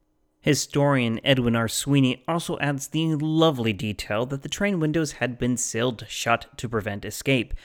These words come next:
preventing ventilation and causing sweltering conditions.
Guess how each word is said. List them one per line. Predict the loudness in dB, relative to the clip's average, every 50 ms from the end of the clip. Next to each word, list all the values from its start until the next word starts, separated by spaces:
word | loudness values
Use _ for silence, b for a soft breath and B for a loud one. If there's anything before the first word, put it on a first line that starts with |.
| B B B B B B
preventing | -2 0 0 0 0 0 -2 -4 -2
ventilation | -2 -2 -2 -2 -4 0 2 2 2 2 0 -2 -2 -2
and | -2 -2 -4 -4 -4
causing | -4 -2 -2 -2 0 0 -2 -2
sweltering | -4 -8 -12 -10 -4 0 2 2 2 2 0 -4 -4 -4 -6 -6
conditions. | -8 -8 -8 -8 -8 -10 -12 -12 -14 -16 -18 -20